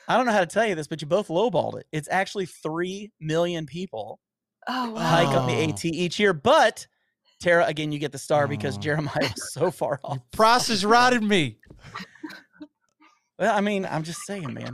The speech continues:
Speaker 1: I'm
Speaker 2: That's
Speaker 1: just
Speaker 2: a lot of
Speaker 1: saying.
Speaker 2: people. I did this, I did this video last year about, like, the impact that people have on the A T.
Speaker 3: Mm-hmm.
Speaker 2: And I, I couldn't remember 'cause I, I put that in the video and I couldn't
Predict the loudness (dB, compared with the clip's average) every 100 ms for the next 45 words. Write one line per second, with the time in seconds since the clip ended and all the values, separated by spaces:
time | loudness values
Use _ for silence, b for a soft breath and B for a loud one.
0 | -12 -10 -2 2 4 4 2 0 -2 0
1 | 0 0 -2 _ B B -2 0 2 2
2 | 2 2 2 0 0 0 0 0 0 2
3 | 4 4 4 0 -2 0 0 0 -4 -4
4 | -4 2 2 2 -2 -4 -6 -4 -4 -4
5 | -2 -2 -2 2 2 2 -6 _ -8 -6
6 | -2 0 0 0 -2 -2 -2 -2 -6 -4
7 | -6 -8 -16 -14 -16 _ -16 -14 -2 2
8 | 2 2 0 0 -2 0 2 2 2 2
9 | 0 -6 B B -12 -2 0 0 -2 -6
10 | -4 -2 -2 -2 -2 -4 -4 0 0 0
11 | -4 -10 _ _ -6 -4 -2 -4 -4 -8
12 | -10 -8